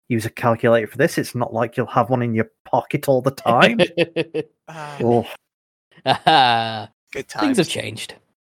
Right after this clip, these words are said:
Speaker 3: I mean, they haven't. That's still an exam rule. You can't use a calculator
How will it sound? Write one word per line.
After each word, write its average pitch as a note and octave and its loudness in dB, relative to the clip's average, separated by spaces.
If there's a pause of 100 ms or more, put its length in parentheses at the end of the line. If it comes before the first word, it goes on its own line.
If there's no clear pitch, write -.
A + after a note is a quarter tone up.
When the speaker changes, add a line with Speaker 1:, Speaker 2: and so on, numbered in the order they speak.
(140)
Speaker 3:
I D3+ -2
mean, D3 0
they C#3 0
haven't. B2 -2
That's B2 -6
still B2+ -4
an A#2+ -4
exam A#2+ -4
rule. A2 -10
You A#2 -16
can't A#2+ -6
use A2 -14
a - -16
calculator A2 -12